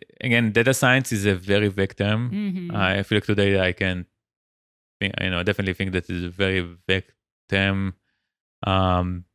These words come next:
Speaker 1: so depending on the context, so if the data science that you're looking is a data visualization, so you probably want to, if it's not a person that is expert in statistics, that's fine.
Speaker 2: Yeah.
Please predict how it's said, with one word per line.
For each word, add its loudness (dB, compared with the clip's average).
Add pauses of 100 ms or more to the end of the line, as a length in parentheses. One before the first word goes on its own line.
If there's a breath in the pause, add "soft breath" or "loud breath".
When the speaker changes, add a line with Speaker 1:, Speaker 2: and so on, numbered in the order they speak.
(140)
Speaker 1:
so 6
depending 4
on 6
the 6
context, 0
so 2
if 2 (880)
the 4
data 4
science 2
that 4
you're 6
looking 2
is 2
a 2
data 2
visualization, 0 (540)
so 6
you 6
probably 6
want 4
to, 4 (280)
if -4
it's 2
not 0
a 4
person -2
that 0
is 2
expert -4
in -4
statistics, -4
that's -4
fine. 0 (140)
Speaker 2:
Yeah. -6